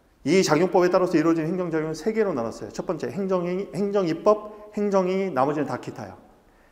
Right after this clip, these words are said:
이때 행정입법과 행정행위를 나누는 기준 두 가지. 첫 번째, 수범자,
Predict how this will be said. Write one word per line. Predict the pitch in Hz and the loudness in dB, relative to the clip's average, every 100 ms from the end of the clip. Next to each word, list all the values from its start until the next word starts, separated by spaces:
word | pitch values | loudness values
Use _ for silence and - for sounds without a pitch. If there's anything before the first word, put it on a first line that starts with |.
| _ _ _ _ _ | _ _ _ _ _
이때 | - 170 156 101 - - - - _ - | 2 4 2 0 -4 -16 -20 -20 _ -2
행정입법과 | 226 220 208 202 - 202 208 | 4 6 6 2 4 4 4
행정행위를 | 208 208 202 202 175 | 2 0 0 0 2
나누는 | 160 165 160 | 2 2 -2
기준 | 147 160 147 | -4 -4 -4
두 | 139 | -2
가지. | 143 139 113 - - | 0 0 -4 -8 -12
첫 | - | -4
번째, | 190 170 233 - - - - - | -2 0 -2 -4 -16 -20 -20 -10
수범자, | - 202 190 180 220 | -2 0 0 0 -4